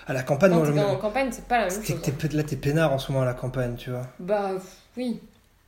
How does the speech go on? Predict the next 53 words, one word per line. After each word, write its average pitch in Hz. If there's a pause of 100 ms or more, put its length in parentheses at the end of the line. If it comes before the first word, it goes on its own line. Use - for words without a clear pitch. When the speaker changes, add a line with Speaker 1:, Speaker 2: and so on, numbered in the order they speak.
Speaker 1:
Bah 131
Speaker 2:
T'es 196
Speaker 1:
ouais. -
Speaker 2:
où 220
tu -
te -
sens 226
seul. 226 (220)
Speaker 1:
Mes 147
parents, 156
genre, 147
ils 131
tapent 135
des 143
ba-, 135
des 135
balades 139
une 139
fois 131
par 139
jour 147
en 127
forêt, 143
euh. 135 (500)
Speaker 2:
Oui, 196
bah, 175
est-ce 185
que 185
c'est 180
vraiment 185
de 214
confiner, 214
là ? 247 (300)
Speaker 1:
Non, 190 (200)
mais 143
ils 135
croisent 127 (160)
personne. 160 (140)
Speaker 2:
Oui, 226 (120)
oui, 277
c'est 190
sûr. 196 (140)
Speaker 1:
Donc, 139
euh, 131 (120)
bref. 165
Mais 156
tu 208
vois, 202
genre, 151
en 135
ville, 170
des 131
immeubles 147